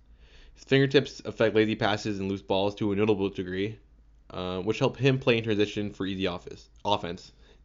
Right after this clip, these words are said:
Uh, the only really limiting weakness on this end are his lack of strength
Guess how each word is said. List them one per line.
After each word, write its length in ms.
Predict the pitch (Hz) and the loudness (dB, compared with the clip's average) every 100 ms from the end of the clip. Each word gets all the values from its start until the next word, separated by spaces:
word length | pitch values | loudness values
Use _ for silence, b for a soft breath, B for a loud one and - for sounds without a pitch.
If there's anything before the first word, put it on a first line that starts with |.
| b b b b b b b - | b b b b b b b -2
Uh, 140 | 104 | 2
the 100 | 113 | 6
only 280 | 131 165 175 | 6 6 4
really 260 | 123 123 127 | 6 6 8
limiting 300 | 120 117 104 | 4 4 0
weakness 340 | 101 107 104 | 0 -2 -2
on 240 | 98 98 | -2 -2
this 160 | 98 101 | 0 -2
end 320 | 95 98 98 | -2 -4 -4
are 160 | - 92 | -4 -4
his 160 | 101 95 | -4 -2
lack 220 | 95 92 | -2 -4
of 80 | - | -8
strength 380 | 104 107 127 | -4 -4 -6